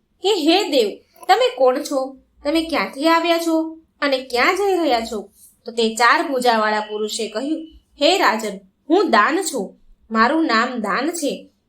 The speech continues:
તમે એક સત્યવાદી ધર્માત્મા છો. સદાય તમે ધર્મનું પાલન કરો છો. આ કારણથી હું તમારા રાજમહેલમાં નિવાસ કરતો હતો. હવે દેવી લક્ષ્મી તમારા રાજમહેલને ત્યાગીને ચાલ્યા ગયા છે,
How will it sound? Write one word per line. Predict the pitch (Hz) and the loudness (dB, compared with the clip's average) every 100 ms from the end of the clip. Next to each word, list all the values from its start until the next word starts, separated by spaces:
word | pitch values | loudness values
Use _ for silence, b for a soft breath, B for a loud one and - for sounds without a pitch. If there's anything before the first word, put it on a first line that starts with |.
| - | 0
તમે | 339 427 | 2 2
એક | 392 302 320 | 2 0 0
સત્યવાદી | 254 214 254 254 247 240 | -2 0 2 2 2 -2
ધર્માત્મા | 240 208 208 208 247 | -6 -6 -6 -6 -4
છો. | 285 370 359 359 359 _ _ - | -2 2 2 2 -6 _ _ 0
સદાય | 320 370 466 | 4 4 4
તમે | 440 415 415 | 0 -2 0
ધર્મનું | 311 262 311 330 359 | 0 0 0 -2 2
પાલન | 226 226 330 | 2 2 -2
કરો | 359 269 214 | -2 -2 -2
છો. | 208 202 180 b b - | -6 -10 -10 b b -2
આ | 226 277 330 | 2 2 2
કારણથી | 294 285 285 262 | 0 0 0 -2
હું | 247 220 | -4 -4
તમારા | 214 214 220 | -2 -2 0
રાજમહેલમાં | 208 233 254 247 226 214 220 | 2 0 0 -4 -4 -4 -4
નિવાસ | 214 202 220 320 - | -6 -2 -2 -2 0
કરતો | 370 392 320 | -2 2 0
હતો. | 294 196 - _ _ _ | 0 -6 -10 _ _ _
હવે | 359 453 392 | 2 4 2
દેવી | 294 339 | 2 2
લક્ષ્મી | 415 440 427 427 | 0 0 -2 -2
તમારા | 403 359 359 359 | 2 2 4 2
રાજમહેલને | 302 320 320 311 320 320 320 | 2 0 0 0 0 0 2
ત્યાગીને | 233 220 277 320 320 | 0 0 -2 -2 0
ચાલ્યા | 202 214 240 | -2 0 0
ગયા | 285 339 349 | 2 2 2
છે, | 349 330 320 | 0 -4 -4